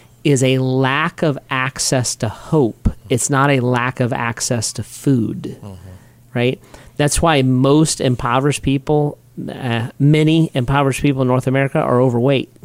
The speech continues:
Speaker 2: Mm-hmm.
Speaker 1: Plenty of food. What they don't have is hope. They don't have connection. They don't have wisdom. They don't have direction. They don't have, uh, th-, they don't have mentorship. They don't have the gospel,
Speaker 2: Mm-hmm.
Speaker 1: right? But that,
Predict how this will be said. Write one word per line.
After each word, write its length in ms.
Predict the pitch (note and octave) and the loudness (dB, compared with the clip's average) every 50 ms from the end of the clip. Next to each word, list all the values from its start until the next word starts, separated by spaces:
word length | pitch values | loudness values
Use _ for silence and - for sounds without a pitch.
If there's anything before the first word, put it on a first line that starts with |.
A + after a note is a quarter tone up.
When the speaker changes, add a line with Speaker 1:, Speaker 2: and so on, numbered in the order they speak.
| - - - | -20 -20 -18
Speaker 2:
Mm-hmm. 300 | - F#2+ F2+ F#2 G2 G2+ G#2+ - - _ _ _ _ _ _ _ - - - | -18 -16 -16 -16 -18 -20 -20 -20 -20 _ _ _ _ _ _ _ -16 -6 -2
Speaker 1:
Plenty 200 | - F#3+ F#3+ F#3+ | 2 4 4 4
of 60 | - | 4
food. 260 | - D3+ C3+ - - - - _ _ _ - - - - - - - - - - | 2 0 -2 -2 -6 -14 -20 _ _ _ -20 -20 -20 -20 -20 -20 -20 -14 -6 -4
What 100 | C#3 B2+ | -2 0
they 80 | C3+ | 2
don't 200 | C#3 C#3+ D3 C#3+ | 2 2 4 2
have 180 | D3 D#3 D3 B2 | 2 2 2 0
is 80 | G#2+ - | -4 -8
hope. 500 | - - - E3 D3 A#2+ - - - - | -8 -2 2 2 2 2 0 -2 -4 -2
They 80 | C#3 | 0
don't 80 | C3+ C3+ | 0 0
have 120 | B2+ - - | 0 -2 -4
connection. 560 | - C3 B2 C3 C3 - - - - G#2+ G#2+ | -4 -2 0 0 -2 -2 -4 -6 -6 -4 -2
They 80 | A#2+ | -2
don't 160 | B2+ C3 B2+ B2+ | -2 -2 -2 -2
have 180 | B2+ A#2 G#2+ | -4 -4 -4
wisdom. 480 | A2 B2 C#3+ C#3+ C3+ A2+ - A2+ G#2+ A2 | -2 0 2 2 2 2 -2 -4 -4 -2
They 100 | A#2 B2+ | -2 -2
don't 120 | B2+ C3 B2 | -2 -2 -4
have 200 | A#2 B2 A#2 G#2+ | -6 -8 -8 -6
direction. 640 | A2+ A#2+ A#2+ B2+ C3+ C3 - - - - A2 A2 | -4 -2 0 0 0 0 -2 -4 -8 -6 -6 -4
They 100 | A2 B2 | -4 -4
don't 160 | A#2+ B2+ C3 A#2+ | -4 -4 -6 -6
have, 340 | A#2 B2+ A#2+ A#2 A2 G#2+ - - - - - - - - - - | -6 -4 -4 -6 -6 -8 -14 -20 -20 -20 -20 -20 -20 -20 -18 -10
uh, 440 | - C3 A#2+ A#2+ A#2 A#2 A#2 - - - B2 D3 D3+ - | -8 -6 -4 -2 -2 -2 -4 -6 -8 -10 -14 -16 -16 -10
th-, 160 | - D#3 D#3 - | -10 -10 -10 -8
they 200 | D3 C3+ C3+ C3 | -4 -2 -2 0
don't 180 | C3+ C#3 C3 | 0 -2 -2
have 160 | A#2+ C3 B2+ | -2 -4 -2
mentorship. 840 | A2+ B2 C#3 C#3 C#3 C#3+ C3+ - - A#2 A2+ - - - A2+ A2 - | 0 2 2 2 2 2 0 -2 -4 -4 -4 -2 -2 -4 -4 -4 -2
They 120 | - C3 | -2 0
don't 140 | B2+ C3 C3 | 0 0 0
have 200 | C3 C3 B2 A2+ | -2 -2 -2 -2
the 80 | C3 B2 | -2 -2
gospel, 640 | C#3+ D3 D3+ E3 - - - - - - - - - - | 0 0 0 0 -2 -4 -8 -8 -10 -10 -10 -10 -16 -20
Speaker 2:
Mm-hmm. 1040 | G2+ F#2 E2+ E2 F2+ F#2 F2+ - - _ - - - _ _ _ _ _ - - C3+ | -20 -20 -20 -20 -20 -20 -20 -20 -20 _ -20 -20 -20 _ _ _ _ _ -14 -12 -8
Speaker 1:
right? 240 | B2 A#2+ B2 - - - - - - - - - - - - - | -8 -6 -8 -8 -10 -14 -20 -20 -20 -20 -20 -20 -20 -14 -6 -4
But 140 | D3 B2+ C#3 | -4 -2 0
that, 240 | E3 E3+ F#3 - | 0 0 0 -2